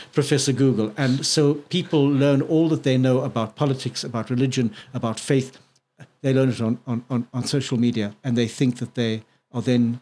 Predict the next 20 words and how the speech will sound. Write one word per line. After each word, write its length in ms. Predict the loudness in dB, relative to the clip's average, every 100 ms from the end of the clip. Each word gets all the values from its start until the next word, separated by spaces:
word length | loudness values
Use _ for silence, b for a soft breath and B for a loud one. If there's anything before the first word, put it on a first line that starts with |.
| _
qualified 480 | -4 -4 -6 -8 -6
to 60 |
speak. 440 | -6 -4 -6 -6 _ _ _ _ _ _
I, 380 | -6 -4 -6 -10 _ _ _ _ _ _ _
you 80 | -8
know, 120 | -6
I, 400 | -4 -4 -4 -4 -8
I 140 | -6
would, 260 | -4 -4 -8 _ _ _ _ _ 0
I'm 140 | 0
still 260 | 2 4 4
nervous 360 | 4 2 0
about 260 | 0 -2 -2
talking 300 | -6 -4 -4
of, 100 | -2 -6 -8
about 260 | -6 -4 -4
Islam. 340 | -4 -4 0
When 120 | 2
I'm 240 | 2 2 2
ninety, 460 | 4 2 0 -6